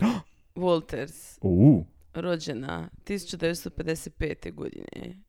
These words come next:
Speaker 1: Odlično.
Speaker 2: Ok. Walters je prezime njezino, znači, od kad se rodila. <laughs> Mislim,
Speaker 1: <laughs> Tako
Speaker 2: kasnije
Speaker 1: funkcioniraju prezimena, dobro.
Speaker 2: A kasnije je uzela drugo prezime i koje je malo poznatije.
Speaker 1: O.
Speaker 2: A? A?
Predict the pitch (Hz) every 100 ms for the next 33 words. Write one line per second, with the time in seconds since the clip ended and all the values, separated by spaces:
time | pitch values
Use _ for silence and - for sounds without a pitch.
0 | - 170 - 120 - - 160 262 - 147
1 | 160 165 208 - _ - _ - 202 233
2 | 262 226 190 208 202 - - - 185 196
3 | 170 175 165 - 170 165 156 151 151 -
4 | - 156 - 151 147 147 98 156 - -
5 | 226 208 190 165 175 - 175 147 190 208
6 | 208 214 208 135 202 180 165 151 147 135
7 | 120 120 120 113 113 110 196 110 - 170
8 | 185 190 214 220 226 214 196 190 180 175
9 | 165 143 147 165 175 175 175 165 165 175
10 | 160 185 202 202 202 180 175 175 180 175
11 | 180 170 165 156 151 - - - 160 151
12 | 127 - _ 104 98 98 110 156 190 226
13 | 214 185 143 120 -